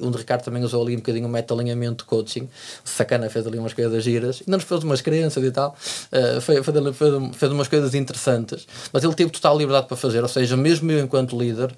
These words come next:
o que pedi ao Ricardo é, dá o método e, e gere, eh, as, as pessoas cá estão em função daquilo que tu achares.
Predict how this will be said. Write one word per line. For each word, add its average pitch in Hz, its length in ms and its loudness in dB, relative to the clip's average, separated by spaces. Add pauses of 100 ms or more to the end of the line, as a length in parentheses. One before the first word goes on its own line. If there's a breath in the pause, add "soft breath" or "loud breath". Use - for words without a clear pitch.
(280 loud breath)
o 156 100 4
que 151 60 -4
pedi 156 140 2
ao 156 80 4
Ricardo 151 440 0
é, 104 200 2
dá 131 220 4
o 165 60 0
método 160 560 -2
e, 147 220 -2
e 143 40 2
gere, 147 520 4 (340)
eh, 135 240 4
as, - 160 0
as 151 100 0
pessoas 170 400 -2
cá - 140 2
estão 175 300 0 (240 loud breath)
em 170 100 4
função 175 220 -2
daquilo 175 240 0
que - 60 -12
tu 165 80 -2
achares. 156 460 -2